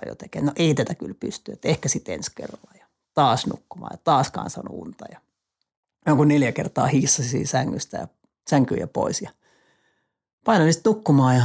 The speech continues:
aamulla oli vähän, että se oli edelleen mielessä. Sanoin vaimolle, että <clears throat> tämmönen olisi, tämmönen oli, mutta ei nyt kyllä pysty meneen. Niin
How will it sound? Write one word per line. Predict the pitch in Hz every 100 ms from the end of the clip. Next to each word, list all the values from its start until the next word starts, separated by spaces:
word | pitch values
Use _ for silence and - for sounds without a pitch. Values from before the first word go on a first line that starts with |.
| 127
aamulla | 151 135 127 127
oli | 87 -
vähän, | 165 147 135
että | 131
se | -
oli | 143
edelleen | 139 131 147
mielessä. | 151 147 - - -
Sanoin | - - 147
vaimolle, | 156 156 76 -
että | - - _ - - _ 143
<clears throat> | 170 120 - - _
tämmönen | - 123 127 104
olisi, | - - _ _ _ _ _ -
tämmönen | 170 147
oli, | 143 131
mutta | 117 -
ei | 143
nyt | - -
kyllä | -
pysty | 202 - -
meneen. | - - -
Niin | -